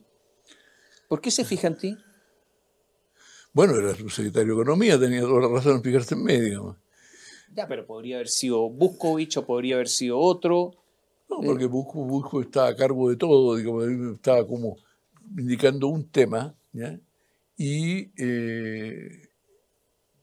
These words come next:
Speaker 2: bueno, yo tengo formación económica, entonces yo tenía claro, digamos, qué es lo que estaba ocurriendo con el desabastecimiento, y por eso la anécdota que yo cuento, digamos, cuando me pide eso, eh,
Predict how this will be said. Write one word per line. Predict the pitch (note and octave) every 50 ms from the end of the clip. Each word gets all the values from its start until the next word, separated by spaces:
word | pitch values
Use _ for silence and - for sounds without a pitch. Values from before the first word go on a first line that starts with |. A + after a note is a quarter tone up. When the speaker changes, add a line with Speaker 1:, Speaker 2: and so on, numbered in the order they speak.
| _ _ _
Speaker 2:
bueno, | - A2+ C#3 D3 B2 G#2+ F#2 -
yo | G#2+ G#2+ B2 A2
tengo | C3 D3 E3+ F3 D#3
formación | C3 - C#3 A#2+ A#2 A2+ - D3 C#3
económica, | B2+ G#2 A#2+ B2+ E3+ A3+ A#3+ F3 B2+ G2+ G#2
entonces | A2 G#2 G2+ - C#3 C#3 C3+ A#2+ - - D3 C3 B2+ - _ _ _ _ _ _ _ _ _ -
yo | C#3+ B2+ C3+ C3
tenía | C#3+ C#3 C#3 C3+ C3 B2 A#2+
claro, | B2 F3+ G3 A3 G#3 F3 D3+
digamos, | C3 A2+ G2+ A#2 A#2 A2+ G#2+ G#2+ - - - - - - - - _ _ _ _ - - _ _ _
qué | - C#3+ D3
es |
lo | D3+ D3
que | B2+ B2
estaba | - - - C3+
ocurriendo | B2+ A#2 A2+ B2+ A#2 C3 C#3+ C3 C3 A2+
con | B2 A#2+
el | A2+ A2
desabastecimiento, | - - A#2 A2 G2+ - D3 A#2+ A2 B2+ B2+ C3 C3 A#2+ A2 G#2 - D#3 C#3 - _ _ _ _ - - - _ - - _ _ _
y | - B2+
por | A#2+ C#3 C3+ C3
eso | C#3+ C3+ C3 D#3 D3+
la | D3
anécdota | C3+ C3 C3 C3+ C#3 C#3 B2+ A#2+
que | A#2+ A#2
yo | A#2 A#2+ A2+
cuento, | B2+ B2+ B2 B2 B2+ - C3+
digamos, | B2+ A#2+ A#2+ A#2
cuando | A#2+ A#2+ A#2+ B2
me | A#2 A#2
pide | A2+ A#2 C#3+ B2+ B2 B2 B2+ B2
eso, | A#2 A#2 - D3 C#3+ C#3+ _ _ _ _ _ _ _ _ _ _ _ _ _ _ _ _ - _ _
eh, | - - A2+ A2 - - - - - - - - - -